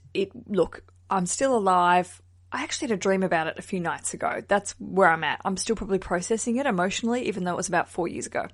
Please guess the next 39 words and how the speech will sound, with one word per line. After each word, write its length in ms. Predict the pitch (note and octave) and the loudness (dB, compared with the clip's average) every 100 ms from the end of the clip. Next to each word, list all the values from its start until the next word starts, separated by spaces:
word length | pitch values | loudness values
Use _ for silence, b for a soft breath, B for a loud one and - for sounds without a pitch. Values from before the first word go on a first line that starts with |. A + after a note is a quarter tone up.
| _ _ | _ _
There 180 | G3 E3 | 0 0
it 80 | C#3 | 0
is. 280 | - - - B B B B B - | -8 -10 -12 B B B B B -2
Lots 300 | A3 C4 - | 2 2 2
of 100 | A#3+ | -2
crazy 360 | B3 A#3+ A#3+ | 4 6 4
things 460 | A#3 B3+ G#3+ E3+ - - | -2 -2 -2 -2 -6 -4
I've 200 | F3+ - | -6 -4
done 200 | F3+ F3+ | -4 -4
for 140 | F#3 | -6
the 80 | F3+ | -6
television 600 | F#3+ F#3 F3 F#3 A3 A#3 | -6 -4 -4 -4 -4 -2
over 180 | G3+ F3+ | -4 -4
the 100 | F#3 | -6
years. 380 | E3+ F3+ G#3+ A#3 | -4 -2 -2 -4
I'm 120 | G3+ | -4
sure 320 | F#3+ A3+ G#3+ | -4 -2 0
I'll 160 | G#3 G3+ | 0 -2
do 160 | G3 G#3+ | -2 -2
many 240 | A3 A3+ | 0 0
more 180 | A#3 C#4+ | 0 -2
crazy 380 | - F3 F3 F3 | 0 -2 -2 -6
things. 500 | - - G3+ - - B B B B B B B B | -6 -8 -6 -8 -8 B B B B B B B B
But 100 | G#3+ | 4
that 140 | A3 A3+ | 4 4
was 120 | A3 | 0
one 120 | G#3+ | 0
of 140 | G#3 | 0
the 100 | G#3+ | -2
things 300 | F#3+ G3 F3+ | -2 -2 -2
that 100 | G3+ | 0
I 60 | F3+ | 0
just 180 | F3+ - | 0 -2
couldn't 260 | - F3+ | -2 -2
see 180 | E3+ F#3+ | -2 -2
myself 420 | E3+ E3+ - E3+ | -2 -4 -4 -8
through. 260 | - F3 G3 - - | -4 -4 -4 -10 -8
You 80 | D#4+ | 2
know, 200 | G4+ G#4 | 4 4